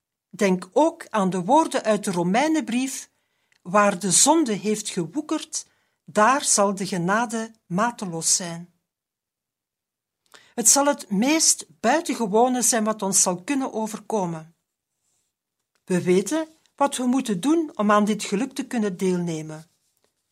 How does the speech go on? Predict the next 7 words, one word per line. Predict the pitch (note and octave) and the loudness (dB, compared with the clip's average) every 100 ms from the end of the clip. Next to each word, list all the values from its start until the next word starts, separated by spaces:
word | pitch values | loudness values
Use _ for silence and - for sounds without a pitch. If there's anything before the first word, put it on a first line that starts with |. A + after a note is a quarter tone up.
| _ - | _ -4
Dat | A3+ A3+ | -4 -4
is | - E3+ - | -2 0 0
dus | D3 - | -2 -4
allemaal | - B3+ B3 F#3 E3+ F3 F3+ _ _ | 2 2 4 0 0 -2 -8 _ _
heel | _ G3+ C4+ C#4 | _ 0 0 -2
goed | - G3 F#3 - | -6 -6 -6 -8
nieuws. | D#3 F3+ F3+ F3 - - | -8 -4 -4 -2 -4 -4